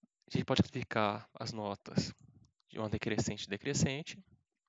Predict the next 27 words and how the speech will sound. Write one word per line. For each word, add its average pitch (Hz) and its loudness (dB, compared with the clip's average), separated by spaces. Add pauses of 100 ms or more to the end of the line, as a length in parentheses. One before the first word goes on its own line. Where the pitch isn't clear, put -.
(500)
filtrar 123 -2
por 120 -2
cor 110 -4
da 107 -4
mesma 104 -8
condição, 139 -4
da - -12
mesma 110 -6
opção - -8
da 117 -2
outra. 143 -2 (960)
Aí 104 -6
a - -8
gente 135 -6
tem 143 2
por, 165 0 (1200)
a 135 -2
opção 131 -2
aqui, - -8
filtrar - 6
por 131 -8
valores. 143 6 (1300)
Tem 120 -4
todas 113 -4
as 123 2
notas 113 -4
aqui. 110 -6